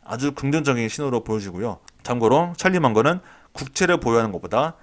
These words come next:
알리바바를 보유하는 게 낫다는 뉘앙스를 인터뷰에서 풍겼습니다. 그리고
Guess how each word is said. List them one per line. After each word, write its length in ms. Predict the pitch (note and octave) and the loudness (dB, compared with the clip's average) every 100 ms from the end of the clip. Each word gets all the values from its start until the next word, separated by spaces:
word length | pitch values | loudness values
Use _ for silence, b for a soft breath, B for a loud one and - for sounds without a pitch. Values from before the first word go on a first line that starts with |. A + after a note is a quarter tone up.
| b b | b b
알리바바를 680 | G2+ B2+ C#3+ A#2+ A2 A#2+ | -4 0 4 4 4 0
보유하는 340 | - G#2 G#2 G2 | 0 0 0 -4
게 60 | |
낫다는 500 | G#2+ E2+ G2 G#2 D3 D#3+ b | -8 -6 -6 -4 -6 -8 b
뉘앙스를 600 | G#2 G#2+ A2+ - G#2+ C#3+ | -4 0 0 -2 -2 -2
인터뷰에서 720 | G#2+ A2+ A#2+ F#2+ F#2 A2+ C#3+ - | -2 -2 -2 -2 -2 -2 -2 -6
풍겼습니다. 580 | E3 - - F2 D#2+ - b b | -4 -4 -4 -10 -10 -14 b b
그리고 400 | - A2+ D#3 E3 | -6 2 2 0